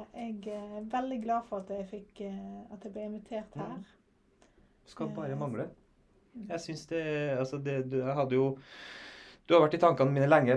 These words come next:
Speaker 2: på at vi burde få til, nå kom det naturlig, for nå var det valg, og dere har kjørt valgsending. Jeg var
Speaker 1: Mm.
Speaker 2: nysgjerrig på hvordan valgsending har
Speaker 1: Mm.
Speaker 2: vært, og det var,
Speaker 1: Mm.
Speaker 2: var fint å følge valgsendingen deres,
Speaker 1: Mm.
Speaker 2: eh, og fint å følge dere generelt.
Speaker 1: Mm.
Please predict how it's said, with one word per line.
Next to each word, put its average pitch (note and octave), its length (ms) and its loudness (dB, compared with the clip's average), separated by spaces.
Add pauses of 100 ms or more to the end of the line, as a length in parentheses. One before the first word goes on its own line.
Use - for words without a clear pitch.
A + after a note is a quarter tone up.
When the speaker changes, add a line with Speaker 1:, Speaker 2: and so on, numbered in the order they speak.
Speaker 2:
på D#3 100 4
at D3 160 -2
vi C#3+ 80 -2
burde C3+ 220 0
få D3 160 2
til, C#3 100 0
nå D3 80 -2
kom B2+ 160 2
det A#2 80 0
naturlig, B2 400 0
for B2 100 -2
nå C3 120 2
var A2 180 4
det A2+ 80 0
valg, D3 320 4
og C#3 80 0
dere B2 240 4
har A#2 80 -2
kjørt C3 240 -4
valgsending. A#2+ 480 2
Jeg B2+ 80 2
var B2+ 80 2
Speaker 1:
Mm. C3 80 2
Speaker 2:
nysgjerrig A2+ 380 0
på A#2+ 100 -6
hvordan A#2 240 0
valgsending G#2+ 320 -2
har G#2+ 80 -2
Speaker 1:
Mm. C3+ 80 4
Speaker 2:
vært, D3+ 180 -4
og C3 80 -4
det B2+ 140 0
var, B2 160 -2
Speaker 1:
Mm. A#2+ 140 -8
Speaker 2:
var A#2 140 -10 (520)
fint D3 300 -6
å D3 80 -2
følge G2+ 440 -4
valgsendingen F2 600 -6
deres, G3 260 -4 (160)
Speaker 1:
Mm. A#2+ 580 -6
Speaker 2:
eh, A2+ 80 -6
og A#2 200 -8
fint A#2+ 240 -10
å - 40 -14
følge G#2+ 280 -4
dere G2 240 -2
generelt. A#2 420 -6
Speaker 1:
Mm. - 100 -18